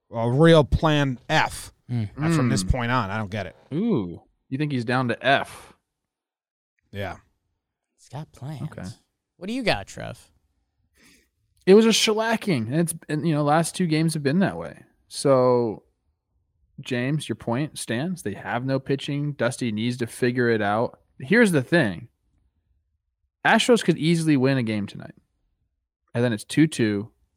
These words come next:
Speaker 3: and you get the series back to Houston for sure. I don't know, man. It's,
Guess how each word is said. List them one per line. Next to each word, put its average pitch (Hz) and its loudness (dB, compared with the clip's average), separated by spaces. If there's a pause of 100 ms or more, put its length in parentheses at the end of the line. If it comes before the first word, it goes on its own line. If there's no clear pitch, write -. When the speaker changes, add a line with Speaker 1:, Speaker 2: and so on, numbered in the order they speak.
(140)
Speaker 3:
and 101 -4
you 110 0
get 120 -4
the 127 -2
series 123 0
back 113 0
to 131 -4
Houston 117 -4
for 123 -6
sure. 95 -4
I 202 2
don't 277 0
know, 185 0
man. 98 -8 (1500)
It's, - -2